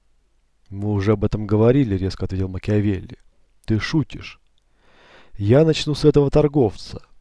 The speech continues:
Чтобы победить в войне, Никола, нам нужны верные солдаты, которые будут сражаться за нас. Мы должны посеять в их умах семена бунта». Он снова помолчал,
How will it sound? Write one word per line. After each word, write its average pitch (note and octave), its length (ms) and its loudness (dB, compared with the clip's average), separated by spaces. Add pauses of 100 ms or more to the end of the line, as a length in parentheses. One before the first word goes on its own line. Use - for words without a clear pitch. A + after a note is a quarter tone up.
(760)
Чтобы B2 320 -2
победить A#2+ 500 0
в B2 80 6
войне, A#2+ 360 4
Никола, A2 500 -6 (340)
нам G#2+ 220 -2
нужны A2 280 0
верные A2 420 2
солдаты, C3+ 640 0 (320)
которые A2+ 340 2
будут A2 240 -2
сражаться B2 540 6
за G2+ 100 -4
нас. - 460 -14 (640)
Мы A2+ 100 0
должны A2+ 300 4
посеять B2 420 4
в A2+ 100 0
их - 140 -2
умах A#2 300 2
семена A#2 400 0
бунта». C3 580 -2 (680)
Он G#2 160 -8
снова A2+ 340 -4
помолчал, - 720 -6